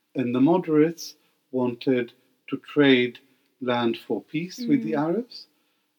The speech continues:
Speaker 1: uh, but the nationalists wanted to keep all these territories,
Speaker 2: Mm.
Speaker 1: especially the West Bank, which they
Speaker 2: Yeah.
Speaker 1: said is an integral part of the historic homeland.
Speaker 2: Mm-hmm.
Speaker 1: So the Zionist movement was derailed.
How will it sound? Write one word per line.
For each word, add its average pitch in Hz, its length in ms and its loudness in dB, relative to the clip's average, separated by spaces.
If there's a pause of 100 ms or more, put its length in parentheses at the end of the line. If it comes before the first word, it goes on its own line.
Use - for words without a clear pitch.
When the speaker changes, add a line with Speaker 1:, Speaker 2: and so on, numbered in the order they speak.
Speaker 1:
uh, 123 200 -10
but 131 120 -4
the 147 80 4 (140)
nationalists 139 600 0 (380)
wanted 135 420 -2
to 143 80 -8 (100)
keep 147 180 -2
all 127 220 2
these 113 220 -4
territories, 123 580 0
Speaker 2:
Mm. 139 100 -2
Speaker 1:
especially 165 480 0
the 135 200 2
West 131 220 -2
Bank, 123 300 -2 (460)
which - 180 -6
they 127 160 2
Speaker 2:
Yeah. - 100 -8
Speaker 1:
said 131 160 4
is 117 140 -6
an 127 100 2
integral 127 500 0
part 120 420 -6 (480)
of 127 120 -8 (140)
the 117 280 -2 (380)
historic 117 640 -4 (320)
homeland. 104 540 -6 (100)
Speaker 2:
Mm-hmm. 226 220 -20 (180)
Speaker 1:
So - 180 -4
the 135 160 2
Zionist 196 560 0
movement 139 540 2
was 139 240 -2
derailed. 139 680 0